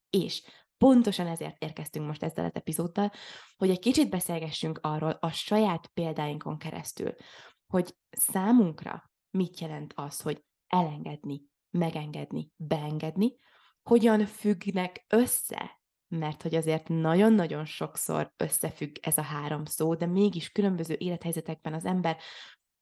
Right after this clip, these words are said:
talán jobban tud rezonálni egyikkel, másikkal, és jobban tudsz, jobban tudsz rá figyelni, jobban tudod éppen azt behívni az életedbe, és hogy mik azok az árnyalatni különbségek, amikkel gyönyörűen lehet játszani,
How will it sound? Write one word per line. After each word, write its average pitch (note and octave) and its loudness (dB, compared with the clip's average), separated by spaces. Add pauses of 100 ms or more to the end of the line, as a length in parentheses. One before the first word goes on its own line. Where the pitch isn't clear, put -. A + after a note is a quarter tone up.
(280)
talán E3 2
jobban F3+ 6
tud D#3 -6
rezonálni D#3+ -4
egyikkel, D3+ -6
másikkal, F3 -4 (520)
és G3+ -6
jobban F3 0
tudsz, - -10
jobban F3+ 0
tudsz - -10
rá D#3+ -2
figyelni, F3+ 0
jobban E3 -4
tudod E3 -4
éppen F3 -2
azt G#3 4
behívni D#3 -6
az D#3 -8
életedbe, D#3 -8 (800)
és - -6
hogy F3+ -2
mik B3 2
azok F3 -2
az E3 -2
árnyalatni D#3+ -4
különbségek, - -6
amikkel D#3 -8
gyönyörűen D#3 4
lehet - -8
játszani, D3+ -4